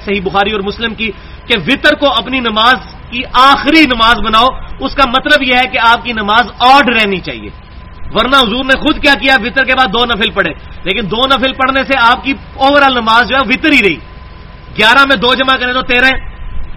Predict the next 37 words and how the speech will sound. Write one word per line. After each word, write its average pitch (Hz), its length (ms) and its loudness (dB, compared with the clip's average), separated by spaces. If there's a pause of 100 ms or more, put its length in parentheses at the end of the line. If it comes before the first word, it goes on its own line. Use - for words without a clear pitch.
(320)
پندرہ 220 280 -2
تو 262 120 -4
نہیں 294 100 0
ہوئے، 254 220 2
چودہ 226 320 0
تو 277 100 0
نہیں 311 120 0
ہو 240 140 2
گئے، 208 100 -2
نہ 214 160 2
سولہ 196 200 0
ہوئے۔ 151 220 -4 (400)
تو 247 80 -4
اس 269 140 -2
حدیث 254 240 -2
کا 269 140 -2
مطلب 247 320 0
یہ 254 120 0
ہوا 233 240 2
ہے 269 140 4
کہ 240 160 -4
وطر 262 280 -2
کو 254 160 -6
آخری 233 240 2
نماز 233 340 -2
کا 240 80 -4
یہ 247 140 0
مطلب 233 240 -4
نہیں 277 120 -4
کہ 285 120 -2
وطر 233 220 -4
کے 240 100 -4
بعد 240 120 0
نماز 208 240 2
نہیں 254 160 -4
پڑھ 202 160 -2
سکتے، 147 240 -10